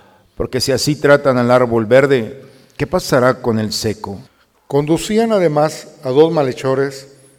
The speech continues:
Speaker 2: para justiciarlos con él. Cuando llegaron al lugar llamado La Calavera, lo crucificaron allí a él y a los malhechores,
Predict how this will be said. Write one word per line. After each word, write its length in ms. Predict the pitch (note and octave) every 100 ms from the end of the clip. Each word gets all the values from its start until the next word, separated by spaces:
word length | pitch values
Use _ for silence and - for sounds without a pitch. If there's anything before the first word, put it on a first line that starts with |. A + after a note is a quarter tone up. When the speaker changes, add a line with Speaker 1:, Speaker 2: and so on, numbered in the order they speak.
| _ _ -
Speaker 2:
para 200 | B2+ A#2+
justiciarlos 720 | B2+ - A#2+ - C3 C3+ -
con 180 | A2+ G#2
él. 140 | F2 D#2+ _ _ _ _ _ _ _ _ _ _ _
Cuando 280 | - B2+ B2
llegaron 440 | A#2+ B2 C#3 F3 G3+
al 100 | D#3+
lugar 300 | C#3 D3+ D3
llamado 600 | C#3 C3+ C3 B2+ - -
La 140 | A#2
Calavera, 540 | - G#2+ G#2+ C3+ B2+ B2 - - _ _ _ _
lo 220 | D3 C3+ C3
crucificaron 720 | B2+ - G2 A#2+ D3+ D#3+ D3+
allí 540 | A#2+ C#3+ E3 G3+ -
a 160 | - A#2
él 500 | C#3+ F3 - - -
y 60 | B2+
a 60 | A#2
los 120 | A2
malhechores, 720 | A2+ G#2+ - G#2+ F#2 - _